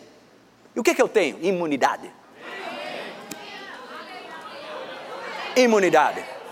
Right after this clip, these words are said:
Imunidade. Agora você acha que o diabo vai ficar batendo palma pra você e não vai ter nenhum problema no seu corpo? Mas e daí? É nas adversidades que você vai descobrir em, em que você crê.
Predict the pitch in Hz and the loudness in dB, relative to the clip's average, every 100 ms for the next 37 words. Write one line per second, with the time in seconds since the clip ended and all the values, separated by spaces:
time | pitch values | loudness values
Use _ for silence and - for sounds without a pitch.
0 | - - - - - - - - - 220 | -16 -14 -12 -12 -14 -14 -18 -2 2 6
1 | 214 190 143 113 - 226 254 240 - 254 | 6 8 6 6 6 6 8 6 6 4
2 | - 240 202 254 247 247 233 202 233 175 | 4 4 6 6 6 6 6 6 4 6
3 | 214 196 190 180 - 208 123 - - - | 6 6 6 6 6 4 2 -8 -10 2
4 | 196 202 190 220 254 254 220 233 214 220 | 6 6 8 6 6 6 6 6 4 4
5 | - 226 - - - - - - _ _ | 6 6 6 -4 -14 -20 -20 -20 _ _
6 | _ _ _ _ _ _ _ _ _ _ | _ _ _ _ _ _ _ _ _ _
7 | _ _ - 180 269 659 508 113 - - | _ _ 2 4 6 6 6 0 -4 -16
8 | - - - _ _ _ _ - 170 208 | -20 -20 -20 _ _ _ _ 0 4 6
9 | 220 277 277 269 269 247 247 220 123 110 | 6 6 6 4 4 4 6 6 2 -6
10 | - - - - - 180 202 - 196 202 | -12 -16 -20 -20 0 4 6 6 6 6
11 | 180 208 175 233 214 - - 226 233 208 | 4 0 4 2 2 -2 -2 2 2 4
12 | - 262 214 208 220 196 165 120 | 6 8 6 4 4 4 4 2